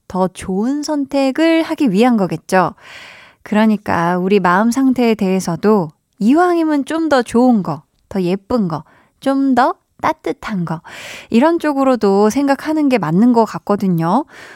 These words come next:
뭐, 우리가 얼마든지 긍정적인 마음을 선택할 수가 있는데 굳이 굳이 그중에서 부정적인 걸 택할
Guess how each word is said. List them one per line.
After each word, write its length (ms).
뭐, 260
우리가 380
얼마든지 800
긍정적인 680
마음을 300
선택할 460
수가 220
있는데 540
굳이 380
굳이 220
그중에서 480
부정적인 800
걸 180
택할 420